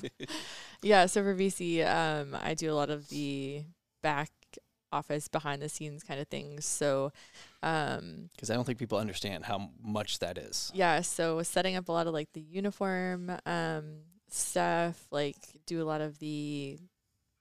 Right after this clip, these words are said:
Speaker 1: customer service, like, when people can't figure out, um,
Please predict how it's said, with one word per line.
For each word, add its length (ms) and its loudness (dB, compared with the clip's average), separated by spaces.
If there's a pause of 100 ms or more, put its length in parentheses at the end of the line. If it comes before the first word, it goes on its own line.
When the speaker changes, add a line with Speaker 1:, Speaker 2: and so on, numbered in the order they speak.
Speaker 1:
customer 480 -2
service, 500 -2
like, 180 -2 (180)
when 140 -8
people 260 -2
can't 320 -6
figure 280 -4
out, 520 -2 (1160)
um, 560 -8